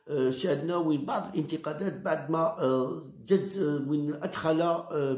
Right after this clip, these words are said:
بلال خنوس، لكن بلال خنوس، يعني، وين أعرف كيفاش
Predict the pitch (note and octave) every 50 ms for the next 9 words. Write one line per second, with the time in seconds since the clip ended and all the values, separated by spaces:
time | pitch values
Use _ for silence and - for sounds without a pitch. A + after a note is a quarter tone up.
0 | A#2 G#2+ D3+ D#3 E3 A3 A3 E3+ - - D3 C#3+ F3 A3 B3 F3 - - - -
1 | B3 F#3+ - F#3+ E3 D#3 F3 E3 E3+ - - D#3+ D3+ D3+ E3+ F3+ F3+ F3+ - -
2 | - - - _ _ _ _ _ _ _ - E3+ E3+ D#3 D#3+ E3+ D#3+ - - D3
3 | D3 D3 C#3+ - - - F#3+ - - D#3 C3 E3 D#3+ D#3+ - - - - -